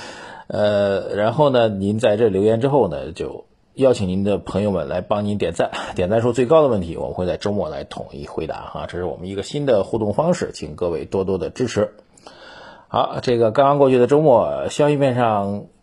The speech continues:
相对平静，但是总体偏暖啊。平静呢，就是主要有一个中美之间贸易谈判的一个新的进展的事情，那么其他消息并不算多啊，所以就把这件事给大家讲讲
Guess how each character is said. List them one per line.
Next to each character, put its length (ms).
相 340
对 140
平 280
静， 300
但 160
是 80
总 240
体 220
偏 260
暖 240
啊。 140
平 200
静 140
呢， 120
就 140
是 340
主 200
要 160
有 240
一 100
个 560
中 160
美 120
之 120
间 160
贸 220
易 140
谈 240
判 180
的 80
一 140
个 80
新 180
的 80
进 200
展 160
的 40
事 160
情， 160
那 120
么 80
其 140
他 120
消 120
息 60
并 160
不 60
算 180
多 180
啊， 500
所 220
以 80
就 100
把 140
这 80
件 100
事 100
给 100
大 60
家 60
讲 220
讲 140